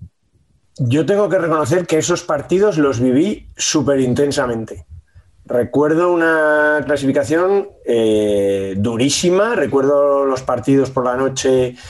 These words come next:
recuerdo que nos metieron tres en Gales y tres en Escocia,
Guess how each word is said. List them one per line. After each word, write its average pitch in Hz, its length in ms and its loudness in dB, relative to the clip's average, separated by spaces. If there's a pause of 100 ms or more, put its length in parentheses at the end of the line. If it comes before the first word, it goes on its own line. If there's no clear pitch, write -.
(380)
recuerdo 131 400 -2
que 135 80 0
nos 131 340 -4 (160)
metieron 127 580 0
tres 139 360 -2
en 123 280 0
Gales 131 440 0
y 127 80 2
tres 127 260 0
en 123 100 0
Escocia, 151 640 0